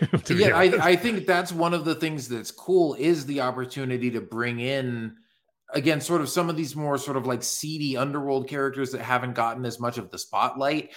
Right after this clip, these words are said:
Speaker 2: And I'm not saying that the whole game should just be cameos by, you know, familiar characters. Like, I'm excited for them to be able to estab-,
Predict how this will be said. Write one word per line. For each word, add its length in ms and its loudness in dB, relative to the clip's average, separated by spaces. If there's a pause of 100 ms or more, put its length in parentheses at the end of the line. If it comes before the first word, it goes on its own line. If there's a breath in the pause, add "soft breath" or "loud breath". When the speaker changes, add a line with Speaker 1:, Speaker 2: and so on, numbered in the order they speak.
(140 loud breath)
Speaker 2:
And 100 4
I'm 80 4
not 180 2
saying 200 4
that 120 2
the 80 0
whole 160 2
game 220 0
should 200 -2
just 300 -2
be 300 -2
cameos 720 2
by, 240 -2
you 180 2
know, 140 -4
familiar 440 -4
characters. 500 -4
Like, 120 -4
I'm 160 0
excited 400 -4
for 80 -18
them 140 -8
to 60 -8
be 80 -4
able 160 -10
to 60 -6
estab-, 360 -4